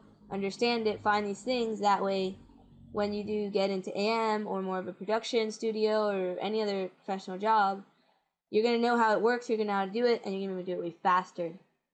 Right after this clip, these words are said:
instead of kind of never experiencing polishing and when you get to it, not knowing how to approach it or how to deal with it.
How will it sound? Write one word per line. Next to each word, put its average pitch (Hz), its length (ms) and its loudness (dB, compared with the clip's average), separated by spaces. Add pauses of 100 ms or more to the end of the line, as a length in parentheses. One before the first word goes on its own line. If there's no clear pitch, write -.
(240)
instead 190 420 0
of 185 280 0
kind 220 260 0
of 208 80 0
never 202 260 0
experiencing 196 680 -2
polishing 175 800 -4
and 170 460 -8 (840)
when 196 180 -2
you 190 80 0
get 190 160 0
to 180 160 -2
it, 180 120 -2
not 180 200 0
knowing 185 240 -4
how 185 180 -2
to 180 80 2
approach 180 440 -2
it 170 80 -4
or 170 60 -6
how 170 100 -6
to 160 100 -8
deal 165 160 -6
with 160 160 -12
it. - 80 -16